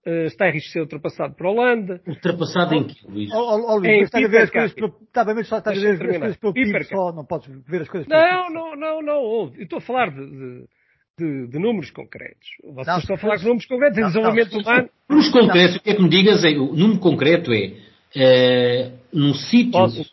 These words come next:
Speaker 2: ninguém cobra impostos, explica-me só isto, num
Speaker 1: Claro.
Speaker 2: sítio onde não há impostos, e o, o imposto progressivo sobre o rendimento, o que é que acontece a uma pessoa que fica doente e que não tem um salário?
Speaker 1: Oh,
Speaker 3: O que é isso?
Speaker 1: oh,
Speaker 3: Mas isso, isso,
Speaker 1: oh,
Speaker 3: Luís,
Speaker 1: oh,
Speaker 3: isso,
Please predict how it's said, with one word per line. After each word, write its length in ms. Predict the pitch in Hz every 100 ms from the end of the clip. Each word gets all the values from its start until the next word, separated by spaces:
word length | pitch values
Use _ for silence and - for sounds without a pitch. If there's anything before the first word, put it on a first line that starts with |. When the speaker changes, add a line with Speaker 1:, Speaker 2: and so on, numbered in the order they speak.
| -
Speaker 2:
ninguém 300 | 147 143 190
cobra 240 | 175 139 135
impostos, 560 | 117 110 104 - 143
explica-me 340 | - 165 170 151
só 140 | 127
isto, 200 | 104 -
num 80 | 117
Speaker 1:
Claro. 160 | 117 190
Speaker 2:
sítio 160 | 190
onde 100 | 151
não 60 | 147
há 40 | 151
impostos, 640 | 120 - - - - - _ _ -
e 100 | 117
o, 200 | 127 131
o 40 |
imposto 340 | 120 117 160 -
progressivo 400 | 139 131 - 107
sobre 200 | 131 117
o 40 |
rendimento, 600 | 117 117 107 127 120 117 - _ _ _ _ -
o 60 |
que 120 | 117
é 20 | 180
que 60 |
acontece 420 | - 135 123 143 131
a 40 |
uma 60 | 113
pessoa 220 | - 131
que 80 | -
fica 200 | 113 113
doente 400 | 92 90 90 - _ _ _ _
e 60 | 135
que 100 | 123
não 140 | 123
tem 100 | 123
um 60 | 120
salário? 520 | 110 110 95 92 87 - _ _ _ _ _ _
Speaker 1:
Oh, 140 | 180 175
Speaker 3:
O 20 |
que 60 |
é 40 | 190
isso? 80 | 175
Speaker 1:
oh, 160 | 170 160
Speaker 3:
Mas 100 | 156
isso, 240 | 156 233
isso, 140 | 202
Speaker 1:
oh, 120 | 175 220
Speaker 3:
Luís, 200 | 233 190
Speaker 1:
oh, 80 |
Speaker 3:
isso, 100 | 220